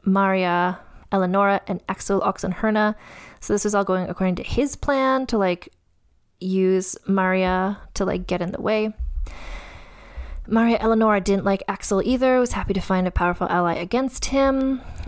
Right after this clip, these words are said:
And she also preferred this match because Christina was a monarch, and she felt only marriage to another monarch would do. The other guy, Friedrich, was the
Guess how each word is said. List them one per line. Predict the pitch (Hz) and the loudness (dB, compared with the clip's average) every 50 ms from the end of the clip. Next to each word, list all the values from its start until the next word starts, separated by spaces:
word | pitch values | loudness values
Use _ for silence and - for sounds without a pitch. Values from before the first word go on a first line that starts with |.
| - - | -6 -2
And | - 220 | -2 -2
she | - - - | 0 -2 0
also | - 254 277 - - | 0 0 0 -2 -4
preferred | - - 294 - 247 220 | -8 -8 -4 -4 -2 -2
this | 208 202 - | -2 -2 -2
match | - 139 - - - - | -4 -6 -6 -8 -6 -4
because | - 190 - - 151 151 - - | -4 -2 -2 -2 -4 -4 -4 -6
Christina | - 202 - - 214 202 190 180 | -6 -6 -2 0 2 2 2 0
was | 170 170 | 0 -2
a | 175 | 0
monarch, | 175 185 233 254 240 185 - - - - - - - | 0 2 2 2 2 0 -2 -6 -8 -12 -12 -6 -4
and | 190 180 180 | -2 -2 -2
she | - - - 240 262 | -2 -2 0 0 0
felt | 254 - 170 - - - - - - - - - | 0 0 0 -2 -2 -4 -6 -10 -14 -18 -8 -4
only | - 214 208 202 196 | 0 2 2 4 4
marriage | 185 185 170 175 - - | 2 2 0 -2 -4 -4
to | - - | -2 -2
another | 180 170 165 | 0 0 0
monarch | 160 165 175 190 214 220 208 190 - - - - - | 0 0 2 2 4 2 2 0 -2 -6 -10 -10 -10
would | - 196 | -10 -4
do. | - 190 175 - - 220 - - - - - - - - - | -2 -2 -2 -2 -4 -6 -8 -12 -18 -20 -20 -20 -18 -16 -6
The | - 226 - | -4 -2 0
other | - 196 196 180 | 0 0 0 0
guy, | - 160 160 160 165 165 - - - | 0 0 0 0 0 -2 -4 -8 -12
Friedrich, | - - - - - - 214 226 226 226 214 208 190 180 - - - - - | -14 -12 -12 -10 -6 -2 0 2 2 2 2 2 0 0 -2 -6 -14 -10 -8
was | - 190 185 180 180 165 160 156 - - - | -6 -4 -2 0 0 0 0 -2 -2 -4 -4
the | 156 - - | -6 -6 -6